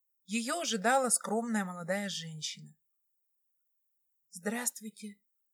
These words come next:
мне на Виноградарь», негромко проговорила она. И только тут Вита заметила синяки на лице пассажирки. Та неловко поправила повязанный на голове платок и отвернулась к окну. Вита закусила губу,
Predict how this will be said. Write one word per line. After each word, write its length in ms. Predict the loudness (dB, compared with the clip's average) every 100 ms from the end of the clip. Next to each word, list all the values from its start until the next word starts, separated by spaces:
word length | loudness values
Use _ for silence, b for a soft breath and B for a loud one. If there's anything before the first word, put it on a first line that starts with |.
| _ 2
мне 340 | 4 4 2
на 120 | 0
Виноградарь», 680 | -2 -2 -2 -2 -2 -4 -10 _ _ _ _ _ _ -2
негромко 560 | 2 4 4 2 0
проговорила 640 | -2 0 2 2 0 0 -2
она. 340 | -4 -6 -12 _ _ _ _ _
И 120 | -4
только 380 | 2 2 4 0
тут 300 | 0 -6 -6
Вита 240 | -4 -2 -2
заметила 580 | 0 -2 -2 -8 -12 -18 _
синяки 520 | 0 2 2 -2 -6
на 100 | -4
лице 320 | -2 0 -2
пассажирки. 800 | 0 0 0 -2 -6 -10 -16 -20 -20 _ _ _ _ _ _ _ _
Та 180 | 4 6
неловко 460 | 6 4 4 2 -4
поправила 560 | -2 4 6 6 2
повязанный 560 | 0 2 4 2 0 -2
на 100 | -2
голове 340 | 0 0 -4
платок 540 | -4 -2 2 2 0 -10 _ _
и 120 | 2
отвернулась 680 | 2 2 -2 -2 -4 -6 -6
к 80 | -8
окну. 400 | -8 -8 -8 -12 _ _ _ _ _
Вита 340 | -2 0 0 0
закусила 540 | -4 -2 -2 -2 -4
губу, 460 | -8 -10 -10 -12